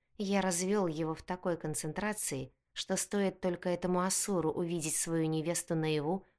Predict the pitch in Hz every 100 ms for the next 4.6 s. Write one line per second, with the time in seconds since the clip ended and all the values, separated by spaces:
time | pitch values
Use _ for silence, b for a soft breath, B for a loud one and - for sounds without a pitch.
0 | - 202 202 190 185 175 185 175 - _
1 | 202 180 - 170 147 143 135 131 - -
2 | - _ _ _ _ _ _ _ 240 233
3 | 277 254 214 208 196 190 180 165 165 165
4 | 160 151 151 - - -